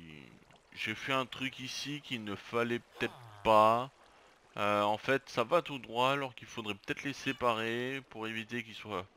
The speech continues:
coller avec le courant, comme ça eux ils partiront tout seuls. Je pense que c'est surtout ça en fait, et je voudrais bien qu'en fait les, les araignées aillent tout droit et crèvent là-dedans. C'est un peu plus complexe en fait, c'est vraiment plus complexe,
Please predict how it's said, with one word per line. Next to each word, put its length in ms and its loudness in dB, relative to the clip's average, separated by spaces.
coller 240 2
avec 300 4
le 80 -4
courant, 540 -4
comme 180 -8
ça 160 -2
eux 80 -6
ils 60 -6
partiront 540 -6
tout 160 -14
seuls. 480 -4
Je 160 -6
pense 300 -4
que 140 -6
c'est 180 -6
surtout 440 -6
ça 220 -2
en 180 2
fait, 220 -6
et 100 -10
je 80 -14
voudrais 220 -10
bien 180 -4
qu'en 160 -10
fait 220 -12
les, 280 -6
les 220 -6
araignées 280 -2
aillent 180 -2
tout 160 -12
droit 180 -2
et 60 -4
crèvent 320 -6
là-dedans. 320 -10
C'est 240 -2
un 160 8
peu 220 -4
plus 200 -10
complexe 680 2
en 120 -6
fait, 320 -2
c'est 140 -14
vraiment 340 -8
plus 180 -16
complexe, 720 -8